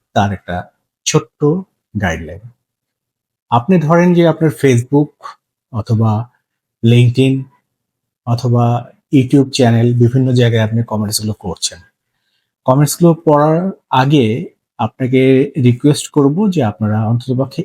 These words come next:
একটু চোখ বুলিয়ে নিয়ে কমেন্টসটা করবেন। অনেকে আছেন যে দিন শেষে বা ব্যস্ততার কারণে Facebook-এ just আঙ্গুলে এইভাবে, এইভাবে বুলায় নেন, এভাবে নিচ্ছেন, just, just, just এইভাবে বুলায় নিচ্ছেন, এভাবে বুলাচ্ছেন আর এই যেভাবে, এভাবে একটা লাইক দিয়ে দিচ্ছেন,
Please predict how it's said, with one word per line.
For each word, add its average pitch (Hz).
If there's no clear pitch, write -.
একটু 175
চোখ 139
বুলিয়ে 143
নিয়ে 151
কমেন্টসটা 98
করবেন। 85
অনেকে 185
আছেন 120
যে 120
দিন 127
শেষে 135
বা 113
ব্যস্ততার 123
কারণে 131
Facebook-এ 123
just 123
আঙ্গুলে 113
এইভাবে, 117
এইভাবে 117
বুলায় 113
নেন, 120
এভাবে 117
নিচ্ছেন, 117
just, 113
just, 113
just 117
এইভাবে 113
বুলায় 117
নিচ্ছেন, 127
এভাবে -
বুলাচ্ছেন 131
আর 151
এই 127
যেভাবে, 120
এভাবে 117
একটা 123
লাইক 107
দিয়ে 104
দিচ্ছেন, -